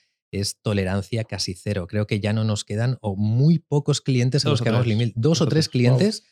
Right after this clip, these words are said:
Speaker 1: a los que hagamos link building,
Speaker 3: Brutal.
Speaker 1: porque lo tenemos clarísimo. O sea, no es el camino, es una sangría de dinero y solo está, no me quiero adelantar, iba a decir, solo está justificado en algunos casos en particular, pero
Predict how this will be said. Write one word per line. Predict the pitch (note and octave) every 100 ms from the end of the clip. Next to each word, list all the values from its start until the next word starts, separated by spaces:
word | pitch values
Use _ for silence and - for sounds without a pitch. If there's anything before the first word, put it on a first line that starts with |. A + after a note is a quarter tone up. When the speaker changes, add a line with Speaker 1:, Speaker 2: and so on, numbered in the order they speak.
| _ _
Speaker 1:
a | G#2+
los | G#2+
que | A2
hagamos | B2+
link | A#2+ G2+
building, | C3 G#2+ F2+
Speaker 3:
Brutal. | A#2+ A#2+ C3
Speaker 1:
porque | A#2+
lo | C3
tenemos | B2 B2+ D#3+
clarísimo. | - B2+ A2 D3+ G#2+ F#2
O | - _ _
sea, | B2
no | A#2+
es | E3
el | F#3+ D#3+
camino, | C3+ C#3+ F3+ G#3 -
es | C3 C3
una | D3+ C#3+
sangría | C3 B2 A#2+ D3+
de | C3+
dinero | A#2+ C3 G3 A3 _ _ _
y | C#3
solo | - E3+
está, | D3+ - G#2+
no | A#2
me | A2+
quiero | G#2 F#2
adelantar, | F2 E2+ _ _ -
iba | A#2+
a |
decir, | A#2 A#2
solo | - E3
está | -
justificado | D#3+ D3 B2 A#2+ C3+
en | C3+
algunos | G#2 A2+ A2+
casos | A2+ A2+
en | A2
particular, | G#2 G2+ G2 F#2+ A2+ - _ _ _ -
pero | A#2 A2